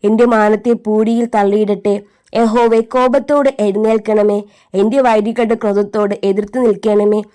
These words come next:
എനിക്ക് വേണ്ടി ഉണരേണമേ. നീ ന്യായവിധി കൽപ്പിച്ചുവല്ലോ. ജാതികളുടെ സംഘം നിന്നെ ചുറ്റി നിൽക്കട്ടെ. നീ അവർക്ക് മീതെ കൂടെ ഉയരങ്ങളിലേക്ക് മടങ്ങണമേ. യഹോവേ, ജാതികളെ ന്യായം വിധിക്കുന്നു. യഹോവ, എന്റെ നീതിക്കും പരമാർത്ഥതയ്ക്കും തക്കവണ്ണം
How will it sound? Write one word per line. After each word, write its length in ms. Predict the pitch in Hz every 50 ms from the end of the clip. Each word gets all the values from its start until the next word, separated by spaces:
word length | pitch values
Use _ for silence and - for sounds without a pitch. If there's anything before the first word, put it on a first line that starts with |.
| _ _ _ _ -
എനിക്ക് 280 | 240 254 262 247 -
വേണ്ടി 300 | 285 294 285 277 277 277 -
ഉണരേണമേ. 720 | - 208 196 208 208 214 214 220 220 214 208 208 208 220 214 _ _ _ _ -
നീ 100 | 254 285
ന്യായവിധി 680 | 311 294 262 226 208 208 208 220 220 233 233 208 226 226 226
കൽപ്പിച്ചുവല്ലോ. 840 | 208 190 190 202 208 180 - 233 226 214 202 202 202 208 214 208 _ _ _ _ -
ജാതികളുടെ 580 | 170 170 214 202 196 190 196 226 226 233 233 240
സംഘം 420 | 240 226 214 208 202 202 208 208 208 -
നിന്നെ 220 | 240 247 269 277
ചുറ്റി 320 | 277 - 214 175 - 220 220
നിൽക്കട്ടെ. 560 | 220 214 196 208 - 214 202 208 220 214 208 - _ _ _ _ _ -
നീ 100 | 262 302
അവർക്ക് 420 | 294 - 233 214 220 214 208 - 233
മീതെ 280 | 214 202 190 196 196
കൂടെ 340 | 214 202 - 247 233 220 226 -
ഉയരങ്ങളിലേക്ക് 720 | - 208 202 208 226 202 254 247 254 233 233 220 214 240 240 233 -
മടങ്ങണമേ. 680 | 208 202 196 196 202 208 208 214 208 208 208 208 208 208 _ _ _ _ _ _ - -
യഹോവേ, 420 | 202 208 - 226 214 202 214 214
ജാതികളെ 600 | 202 180 190 208 202 202 202 214 220 233 226 233
ന്യായം 420 | 226 226 214 202 196 196 208 214 208
വിധിക്കുന്നു. 500 | 208 196 202 170 - 214 202 202 208 202 - _ _ _ -
യഹോവ, 460 | 190 202 202 214 220 214 208 214 214 208 - - _ _ _ _ _ _ -
എന്റെ 200 | 226 247 277 294
നീതിക്കും 520 | 285 262 226 202 202 196 220 - - 233 226 233
പരമാർത്ഥതയ്ക്കും 720 | 208 196 202 214 220 214 214 214 226 233 240 233 254 247
തക്കവണ്ണം 500 | 226 214 196 - 220 214 208 202 202 196